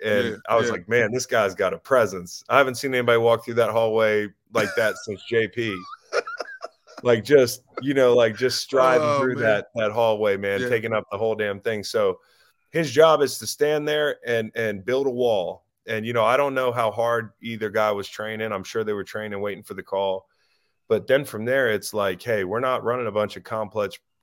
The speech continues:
Speaker 1: complex pressures, man." You know, it's first and second down, let's stop this run and let's convert to pass. And, and Joseph did on that sack, man, and Sue did too. They both won their rushes.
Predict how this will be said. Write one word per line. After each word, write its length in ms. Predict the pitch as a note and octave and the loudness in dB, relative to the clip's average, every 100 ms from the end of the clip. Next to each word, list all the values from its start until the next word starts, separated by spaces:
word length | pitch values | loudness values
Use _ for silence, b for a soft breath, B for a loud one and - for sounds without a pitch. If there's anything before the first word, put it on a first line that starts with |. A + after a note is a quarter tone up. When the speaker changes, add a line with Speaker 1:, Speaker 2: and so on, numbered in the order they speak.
| - | -12
Speaker 1:
complex 680 | A#2 A2 G#2+ A2+ A2 - - | -6 -4 -4 -6 -6 -6 -16
pressures, 640 | - A#2+ B2 - F#2 F2 | -8 -6 -6 -6 -10 -10
man." 400 | F#2 F#2 F#2+ G2 _ _ _ _ G#2 | -8 -6 -6 -10 _ _ _ _ -8
You 100 | G#2 | -2
know, 160 | G2+ | 0
it's 320 | G#2+ G#2 - - _ _ _ _ _ _ _ _ - | -2 -4 -12 -16 _ _ _ _ _ _ _ _ -6
first 280 | C#3 C#3 | 0 0
and 80 | A#2 | 0
second 220 | B2+ A#2+ | 0 0
down, 220 | A#2 A#2+ G#2+ | 2 2 0
let's 120 | G#2 | -2
stop 320 | - A2 - | 0 0 0
this 200 | G#2 - | -8 -6
run 440 | G2+ G#2 F2+ F#2 _ | -4 -2 -4 -10 _
and 140 | G2 G2 | -8 -6
let's 160 | G2 | -6
convert 400 | - G2+ G#2 G2 | -8 -4 -2 -4
to 60 | - | -6
pass. 440 | G#2+ G#2+ F#2+ - | -2 0 0 -2
And, 180 | F#2+ F#2+ | -10 -6
and 400 | G#2 G2 F#2 F#2 | -4 -4 -6 -6
Joseph 460 | A#2+ C#3+ D#3 G2+ F#2 | 0 0 0 -6 0
did 320 | A#2+ A2+ F#2 | 4 4 2
on 160 | G2+ G#2+ | -2 -2
that 200 | A2+ - | -2 0
sack, 400 | A#2+ A#2 A#2 A2+ | 2 2 0 -2
man, 220 | A#2 G#2+ | -4 -4
and 140 | F#2+ | -6
Sue 280 | - D3+ E3 | -8 -8 -2
did 200 | C#3+ C3 | 0 0
too. 180 | D#3+ C3+ | -2 -4
They 100 | A2+ | -2
both 320 | A2 C3 C3+ | 0 0 -2
won 160 | B2+ A#2+ | -4 -2
their 120 | A2+ | 0
rushes. 500 | A#2 A#2 B2 A2 | 0 -2 -4 -12